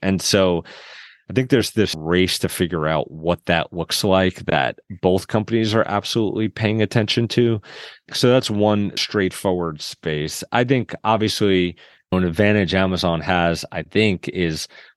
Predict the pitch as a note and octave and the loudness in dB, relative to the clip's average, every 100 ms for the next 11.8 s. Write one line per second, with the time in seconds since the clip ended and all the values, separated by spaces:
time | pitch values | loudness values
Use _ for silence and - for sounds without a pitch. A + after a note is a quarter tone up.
0 | _ A#2 B2 A2 F#2+ G2 G2+ F#2+ F2 D#2+ | _ 0 2 2 2 2 2 2 0 0
1 | F2+ D#2+ F2 E2+ F#2 E2 D#2+ - E2+ - | 0 2 2 2 0 0 -2 -6 -8 -2
2 | F2 - F#2 F2 D#2 D#2+ D2 E2+ D#2+ D#2 | -4 0 0 0 0 -2 0 0 0 -2
3 | E2 D#2 D#2 D#2 D2 D2+ D#2+ - D#2 C2+ | -2 0 -2 0 -2 2 0 0 -2 -2
4 | - D2 D#2 D2 D2+ D#2+ F2 F#2 F#2 F#2+ | -2 0 -2 -2 0 0 0 2 2 2
5 | F#2 - - - _ _ - G#2 F#2 F2 | -2 -4 -16 -20 _ _ -4 0 2 2
6 | - F#2+ F2 F2+ E2 D2+ D2+ D2+ D#2 D#2+ | 0 0 2 2 0 0 -2 0 0 0
7 | F2+ E2 D#2 - D#2 D#2+ D#2 D2+ D2+ D2+ | 0 0 0 -2 -2 -2 0 0 0 -2
8 | - D2+ D2 - - D#2+ C#2+ D#2+ - D2+ | 0 0 0 -4 -2 -2 0 -2 0 0
9 | C#2+ D2+ D2+ D2 D2 - - D2+ E2 E2 | 0 -2 -2 -2 -4 -6 -10 -4 0 2
10 | D#2+ D#2 D2 C#2 F2+ G2+ G2 E2+ E2+ D#2+ | 2 0 -2 -4 -2 0 2 2 0 0
11 | E2 D#2 D#2+ E2 D#2 D#2 D2+ | 0 -2 -2 -2 0 -2 -4